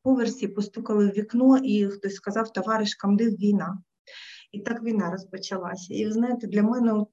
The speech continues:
е, чомусь це таке якесь передвоєнне було абсолютно відчуття і така розмова. І тому я, м, якось зараз аналізую, що зі мною відбувалося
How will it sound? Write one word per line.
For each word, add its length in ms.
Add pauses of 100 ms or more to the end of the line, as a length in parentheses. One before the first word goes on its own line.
(140)
е, 140
чомусь 420
це 160
таке 260
якесь 260
передвоєнне 720
було 300
абсолютно 540
відчуття 600
і 120
така 240
розмова. 540
І 160
тому 280
я, 280 (560)
м, 680
якось 320
зараз 420
аналізую, 540
що 220
зі 100
мною 260
відбувалося 800